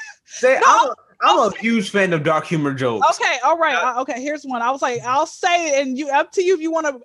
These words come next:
Speaker 1: edit it out or not. But
Speaker 2: Okay.
Speaker 1: I say, "I don't know why women get in for free. Men suck dick too." <laughs>
Speaker 2: I'm not editing that out.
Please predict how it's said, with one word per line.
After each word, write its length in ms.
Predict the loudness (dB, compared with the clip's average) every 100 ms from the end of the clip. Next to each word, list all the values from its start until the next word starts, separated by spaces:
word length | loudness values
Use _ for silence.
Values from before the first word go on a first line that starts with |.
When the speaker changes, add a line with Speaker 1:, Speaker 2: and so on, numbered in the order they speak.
| -4
Speaker 1:
edit 220 | -2 2
it 60 | 2
out 240 | 2 0
or 60 | -2
not. 320 | -6 -8 -6
But 180 | -6 -4
Speaker 2:
Okay. 140 | -8 -12 -16 _ -6
Speaker 1:
I 100 | -4
say, 240 | -2 -2
"I 100 | -2
don't 160 | -2 -2
know 120 | -2
why 200 | -2 -2
women 380 | -4 -8 -10 -4
get 140 | -4
in 140 | -4 -10
for 140 | -16
free. 280 | -12 -10 -8
Men 200 | -8 -10
suck 240 | -8 -8 -4
dick 220 | -6 -6
too." 320 | -6 -8 -8 -14 _ _ -8
<laughs> 60 | -6 -6 -10 -12 -16 -18 -20 -20 _ _ _ _ -20 -20 -20 -20 _ _ _ _ _ _ -8
Speaker 2:
I'm 60 | -4
not 200 | -4 -4
editing 340 | -8 -8 -8
that 160 | -8 -6
out. 260 | -6 -8